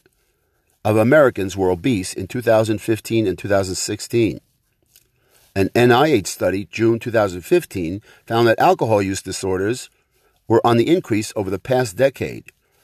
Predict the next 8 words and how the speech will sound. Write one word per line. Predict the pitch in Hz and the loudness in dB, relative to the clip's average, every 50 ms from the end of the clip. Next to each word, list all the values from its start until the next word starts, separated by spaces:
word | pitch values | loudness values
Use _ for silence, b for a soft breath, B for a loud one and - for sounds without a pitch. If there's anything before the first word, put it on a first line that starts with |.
| _ _ - | _ _ -8
Nearly | - 98 98 98 87 | -4 -2 -2 -2 -2
one-third | 85 87 90 110 143 180 180 - - - 156 143 123 120 117 | -2 0 2 2 2 2 0 -4 -4 -2 2 4 4 4 2
of | 104 | 2
adults | 104 98 95 113 104 104 101 - - | -2 -2 0 0 0 0 -2 -4 -8
in | - | -8
the | 85 | -6
United | 82 87 95 101 120 - | -4 -4 -4 -4 -4 -6
States | - - 95 85 85 - | -6 -4 -4 -4 -4 -6